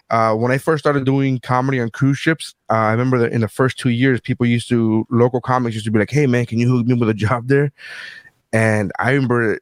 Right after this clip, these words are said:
asking them, like, "Hey, when was the last time you bombed?"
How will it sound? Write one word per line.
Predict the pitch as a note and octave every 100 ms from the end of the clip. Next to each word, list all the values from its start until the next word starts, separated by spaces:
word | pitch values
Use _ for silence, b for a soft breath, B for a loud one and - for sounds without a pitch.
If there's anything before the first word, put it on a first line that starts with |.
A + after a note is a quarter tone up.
| _ -
asking | B2 F3 -
them, | A2+ G#2
like, | F#2+
"Hey, | D3
when | C#3 B2
was | C3+
the | A#2
last | A#2 A2+
time | - A2+
you | G#2+
bombed?" | G2 A2+ A2+ E2+